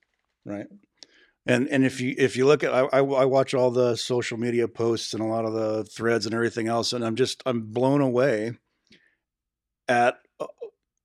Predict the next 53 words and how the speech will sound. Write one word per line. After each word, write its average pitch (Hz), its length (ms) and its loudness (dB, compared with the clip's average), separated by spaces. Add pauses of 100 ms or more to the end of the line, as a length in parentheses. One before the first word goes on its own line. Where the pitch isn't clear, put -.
you 123 120 0
know, 113 120 -2
some 135 260 2
of 123 80 0
the 120 60 2
questions 120 580 0
that 113 120 0
are 107 80 -4
coming 120 360 -2
up, 117 280 -4
and, 131 140 -2
and 139 160 2
I, 143 180 6
and 135 160 4
I 131 60 4
get 113 240 2
it, 113 140 -8
you 123 80 -2
know, 110 260 -2 (640)
there's 120 180 2
a 113 60 0
lot 123 240 4
of 120 80 4
new 127 140 4
handlers 120 420 0
out 117 220 0
there, 117 220 0
and 113 140 0
they're, 117 260 -2 (100)
they're 123 240 2
chomping 123 480 0
for 117 160 -4
information 117 580 -4
and, 110 320 -6
and, 104 380 -8
and 104 180 -8
support 135 500 2
and 113 140 -4
help, 123 300 0
and, 110 200 -2
and 110 140 -4
they're 113 160 -2
only 127 200 0
getting 127 220 -2
so 120 200 -4
much 120 240 -2
for 117 260 -8
whatever 120 400 2
reason 120 320 0
from 117 140 -12
their 113 100 -6
agencies, 120 680 -2
and, 104 180 -8